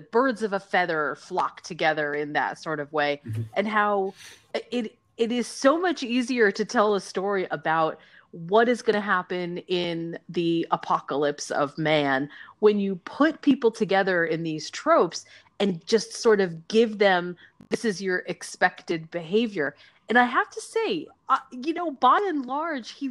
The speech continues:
Speaker 1: really got it right. George Romero really got it right. Even down to,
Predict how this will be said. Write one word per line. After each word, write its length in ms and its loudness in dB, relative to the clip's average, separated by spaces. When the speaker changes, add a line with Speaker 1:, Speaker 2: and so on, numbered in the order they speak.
Speaker 1:
really 420 -6
got 240 2
it 140 -4
right. 260 -4
George 240 -4
Romero 440 -2
really 280 -6
got 220 0
it 160 -10
right. 280 -4
Even 440 0
down 520 2
to, 520 -6